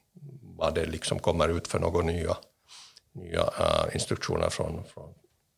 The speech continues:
så att säga, central nivå. Men att till sist och slutligen så är det ju så att, att, eh, att områdena och kommunerna är väldigt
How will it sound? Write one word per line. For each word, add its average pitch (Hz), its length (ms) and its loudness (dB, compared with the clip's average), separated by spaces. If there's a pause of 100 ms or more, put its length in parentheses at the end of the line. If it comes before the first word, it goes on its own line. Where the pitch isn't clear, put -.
(140)
så - 60 -20
att - 100 -20
säga, 80 140 0
central 80 480 2
nivå. 78 360 -6 (680)
Men 95 120 6
att 90 100 6
till - 100 2
sist - 260 2
och 113 80 6
slutligen 92 640 4
så - 120 4
är 98 120 8
det 110 100 8
ju 92 140 6
så 82 240 6
att, - 300 0
att, - 320 -2
eh, - 260 2 (400)
att - 140 -2
områdena 85 500 6
och 82 80 2
kommunerna 95 380 4
är 95 60 4
väldigt 98 420 2